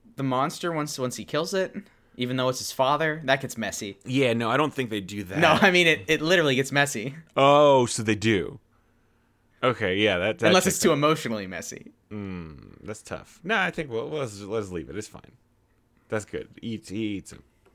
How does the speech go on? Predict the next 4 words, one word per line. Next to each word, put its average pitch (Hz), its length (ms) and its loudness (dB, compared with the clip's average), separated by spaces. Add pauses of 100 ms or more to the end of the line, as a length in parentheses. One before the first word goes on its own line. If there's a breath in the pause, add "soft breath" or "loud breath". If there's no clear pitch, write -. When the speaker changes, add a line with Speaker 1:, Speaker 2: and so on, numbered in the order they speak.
(1300)
Speaker 2:
Uh, 107 360 0
okay, 120 260 0
what's 123 280 0
next? - 400 -14